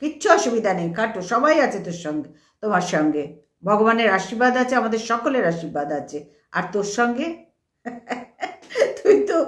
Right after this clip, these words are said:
খুব আওড়াচ্ছিস। কি হচ্ছে দিন দিন, কি হচ্ছে?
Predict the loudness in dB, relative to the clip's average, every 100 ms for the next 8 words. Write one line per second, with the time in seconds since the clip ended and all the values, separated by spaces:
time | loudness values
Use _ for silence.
0 | -2 -8 -10 -6 4 6 6 6 6 4
1 | 2 -2 -8 -14 -14 -14 -18 _ _ -8
2 | -4 0 0 2 2 2 0 0 -2 -4
3 | -12 _ _ _ -2 0 0 -2 -4 0
4 | -2